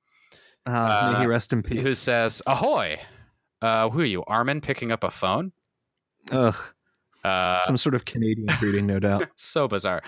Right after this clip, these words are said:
Speaker 2: I think I cut you off. Were you saying something about Isaac's email?
Speaker 1: No, I was just saying, like, uh, he was, what was nice of him.
Speaker 2: It is
Speaker 1: Nice
Speaker 2: very
Speaker 1: guy.
Speaker 2: sweet. Thank you, Isaac. Thanks for calling in, and thanks for listening.
Speaker 1: Yeah.
Speaker 2: Um, "Ahoy," says Brian. Uh, "While Nick and Mitch struggled with the enormous task of naming their Mount Cookie Moors,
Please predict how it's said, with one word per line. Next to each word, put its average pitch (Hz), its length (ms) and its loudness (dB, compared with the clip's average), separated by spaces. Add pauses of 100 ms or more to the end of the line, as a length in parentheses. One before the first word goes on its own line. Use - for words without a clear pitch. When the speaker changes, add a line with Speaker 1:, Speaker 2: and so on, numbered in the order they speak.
(220)
Speaker 2:
I 240 60 0
think 311 140 -4
I 240 60 2
cut 156 200 -2
you 135 100 2
off. 95 160 0
Were 170 60 0
you 220 60 0
saying 220 180 -2
something 202 200 0
about 165 160 0
Isaac's 143 300 -2
email? 151 340 -4 (960)
Speaker 1:
No, 208 140 0
I 147 240 4
was 151 120 2
just 165 180 0
saying, 143 220 2
like, 135 240 2
uh, 123 280 0
he 127 120 0
was, 123 180 -2
what 131 100 0
was 120 120 2
nice 110 220 0
of - 80 -6
him. 165 60 0
Speaker 2:
It 165 80 2
is 120 100 0
Speaker 1:
Nice 110 160 2
Speaker 2:
very 147 140 2
Speaker 1:
guy. - 60 -2
Speaker 2:
sweet. 101 180 0
Thank 143 180 -2
you, 104 80 0
Isaac. 87 300 -2
Thanks 139 180 -2
for 117 100 -4
calling 110 300 0
in, 98 180 -2
and 87 160 -8
thanks 113 180 -4
for 95 120 -6
listening. 85 360 -6 (920)
Speaker 1:
Yeah. 90 340 4
Speaker 2:
Um, 82 200 -10 (960)
"Ahoy," 120 480 -2 (100)
says - 300 -4
Brian. 90 400 -2 (320)
Uh, 107 240 2
"While 123 160 0
Nick 160 200 -4
and 190 120 0
Mitch 165 140 0
struggled 127 400 0
with 113 120 0
the 107 140 0
enormous 131 400 0
task 98 400 -2
of 92 120 -4
naming 117 300 -2
their 101 140 2
Mount 104 320 -2
Cookie 104 300 -2
Moors, 85 420 -6